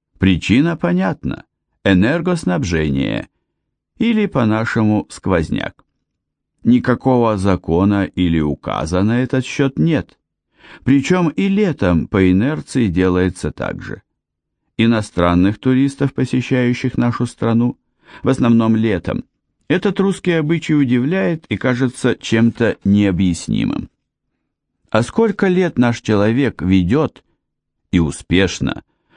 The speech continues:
борьбу с дураками, запрещающими стеклить лоджии? А ведь застеклённая лоджия на солнечной стороне снижает зимой теплоотдачу через стену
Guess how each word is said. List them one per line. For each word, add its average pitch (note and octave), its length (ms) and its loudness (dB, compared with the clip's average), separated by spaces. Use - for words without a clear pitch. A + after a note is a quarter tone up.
борьбу A2+ 600 2
с G2 40 -6
дураками, A#2 720 2
запрещающими F#2+ 1120 0
стеклить F#2+ 680 0
лоджии? F2 680 0
А - 140 2
ведь C#3+ 180 2
застеклённая D3+ 920 0
лоджия E2+ 640 0
на F#2 180 2
солнечной F2+ 640 0
стороне G#1+ 640 -4
снижает C3+ 640 2
зимой C3 400 2
теплоотдачу G2+ 1000 0
через F2+ 420 0
стену A#2 600 0